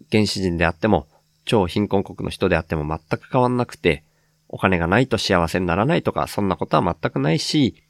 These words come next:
最低限生き延びられるっていうところで満足する人が増えれば、余剰も出やすい。んで、その余剰分は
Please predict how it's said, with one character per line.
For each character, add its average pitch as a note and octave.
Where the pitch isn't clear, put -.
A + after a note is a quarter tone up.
最 A2+
低 E3+
限 D#3+
生 A2+
き -
延 G#2+
び G2+
ら F#2+
れ F#2+
る A2+
っ D3+
て -
い A#2+
う G2
と G2
こ G#2
ろ F#2
で E2+
満 G#2+
足 F#2
す -
る G2+
人 -
が E2+
増 G#2
え G2
れ G#2+
ば、 D3
余 F#2+
剰 F2+
も C3+
出 C3+
や G2+
す -
い。 -
ん A#2
で、 C#3
そ G#2+
の G#2+
余 F#2+
剰 F#2
分 G2
は C#3+